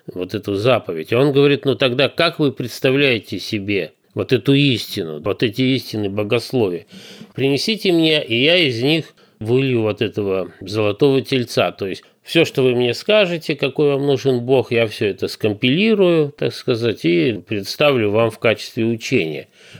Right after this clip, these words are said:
Примерно так это комментирует преподобный Максим Исповедник. То есть он слил все эти серьги, вот эти истины богословия,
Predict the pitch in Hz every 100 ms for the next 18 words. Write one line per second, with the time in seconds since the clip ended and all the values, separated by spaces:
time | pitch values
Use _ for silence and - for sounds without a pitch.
0 | - 98 113 117 113 101 139 156 131 -
1 | 110 - - 101 98 98 95 123 131 123
2 | 117 101 - _ - 101 98 92 123 110
3 | 101 87 - _ - 95 - 123 117 -
4 | 117 120 110 78 67 - _ _ - 117
5 | 92 165 160 - 123 151 151 104 - 113
6 | 95 92 - 175 185 156 151 - - -
7 | - 107 120 104 117 117 - 104 92 95
8 | 101 101 143 170 170 147 135